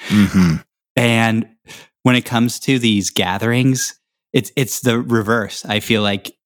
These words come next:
Speaker 2: you enjoy a smaller gathering where it's not as risky. And f-, for
Speaker 1: Oh,
Speaker 2: whatever
Speaker 1: yeah.
Speaker 2: reason, I love, I love those massive parties that we used to have back in the day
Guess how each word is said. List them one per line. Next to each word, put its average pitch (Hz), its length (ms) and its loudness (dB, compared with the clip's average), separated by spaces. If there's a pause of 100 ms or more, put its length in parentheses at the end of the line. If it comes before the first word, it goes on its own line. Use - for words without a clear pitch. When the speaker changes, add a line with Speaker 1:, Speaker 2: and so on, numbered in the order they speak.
(160)
Speaker 2:
you 110 520 4 (760)
enjoy 107 960 0
a 113 60 -4
smaller 104 840 0
gathering 110 360 0
where 117 160 0 (480)
it's - 200 -2
not 123 200 4
as 101 140 -6
risky. 107 600 -2 (100)
And 104 560 0 (240)
f-, - 180 -14
for - 140 -2
Speaker 1:
Oh, 110 40 0
Speaker 2:
whatever 180 320 2
Speaker 1:
yeah. 131 60 2
Speaker 2:
reason, 123 440 0
I 113 140 0
love, 107 600 0 (1300)
I 123 100 0
love 123 280 0
those 110 180 0
massive 110 680 -2
parties 107 420 -2
that 117 140 0
we 117 80 2
used 107 220 2
to 107 100 -2
have 101 400 -4
back 101 240 -4
in 104 60 -4
the 104 100 0
day 104 460 0